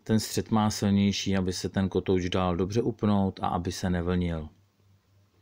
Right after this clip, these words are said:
Většinou tyhle ty kotouče používají profesionálové, takový kotouč stojí většinou kolem sedm set až tisíc korun, od téhle Dedry ho pořídíte za dvě, za tři stovky, což si myslím, že je úplně super.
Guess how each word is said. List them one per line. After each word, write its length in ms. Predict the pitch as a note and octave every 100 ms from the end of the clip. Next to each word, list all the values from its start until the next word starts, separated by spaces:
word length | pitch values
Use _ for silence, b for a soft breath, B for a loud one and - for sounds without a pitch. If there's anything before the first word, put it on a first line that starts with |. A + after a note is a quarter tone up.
| B B B B B B -
Většinou 520 | G2+ G2+ - A2+ A2
tyhle 260 | G#2+ G#2+ G#2
ty 180 | - G#2
kotouče 520 | G2+ - G2 - F#2+
používají 560 | F2+ G2 F#2 G#2 F2+ E2
profesionálové, 1080 | F#2 - A#2 - A2 A2 G#2+ G2+ G2+ G2
takový 320 | F#2+ F#2+ G2 F2+
kotouč 340 | F#2 F#2+ -
stojí 180 | - F#2+
většinou 320 | F2+ F#2 F2
kolem 240 | - F2+
sedm 280 | E2+ F#2 G2+
set 240 | F#2 G2+ F2
až 120 | -
tisíc 380 | F#2+ - F2 -
korun, 460 | B2 A#2+ A#2+ A#2 - B B B
od 120 | G2+
téhle 360 | G#2 G#2+ G#2 G2+
Dedry 300 | G2 F#2+ F#2+
ho 100 | F#2
pořídíte 580 | F2+ F2 F#2 F#2 F2 F2+
za 140 | F#2
dvě, 160 | F2+ F2+
za 120 | F#2
tři 180 | - F#2
stovky, 520 | - A#2 - A2+ G#2+
což 220 | - G2+
si 120 | - G2+
myslím, 280 | F2+ G2+
že 100 | F2+
je 40 | F#2+
úplně 320 | F2+ G2+ G2
super. 520 | - F#2 F#2 E2+ -